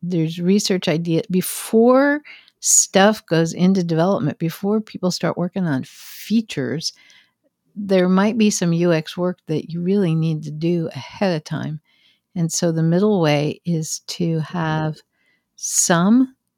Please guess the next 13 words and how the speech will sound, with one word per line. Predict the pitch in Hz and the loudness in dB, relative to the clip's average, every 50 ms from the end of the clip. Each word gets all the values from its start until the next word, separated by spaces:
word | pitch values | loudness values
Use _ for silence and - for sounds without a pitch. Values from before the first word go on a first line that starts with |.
| _ _ | _ _
groups | - 185 175 165 175 170 - - - - - | 2 4 6 6 4 4 0 -6 -10 -8 -6
working | 180 175 165 165 165 - 190 180 175 - | 0 0 2 2 0 0 -2 -4 -4 -4
on | - 165 160 156 165 175 180 | -4 -4 -2 -2 -2 -2 0
what | 175 160 - - | 0 0 0 0
we | 180 175 190 196 202 190 | -2 0 2 2 2 2
would | 185 180 - | 0 -2 -4
traditionally | - - 175 170 - 160 156 - - 165 156 151 147 | -8 -10 -8 -6 -4 -4 -4 -4 -4 -4 -4 -4 -6
call | - - - 147 151 | -6 -6 -6 -6 -4
U | 151 151 151 135 | -4 -4 -4 -6
X | - - - - | -6 -8 -12 -16
projects, | - - - 64 - - - - 147 - - - - - _ _ _ _ _ _ _ _ _ _ _ _ _ _ _ _ _ _ - 240 | -18 -16 -14 -12 -12 -12 -14 -16 -18 -20 -20 -20 -20 -20 _ _ _ _ _ _ _ _ _ _ _ _ _ _ _ _ _ _ -10 -6
um, | 160 147 139 139 143 143 143 - 185 - _ _ _ _ _ _ _ _ _ _ _ _ _ _ _ | -4 -2 -2 -2 -2 -4 -6 -8 -12 -16 _ _ _ _ _ _ _ _ _ _ _ _ _ _ _
to | - - 190 175 165 165 156 156 156 156 | -6 -2 0 0 2 2 0 -2 -4 -6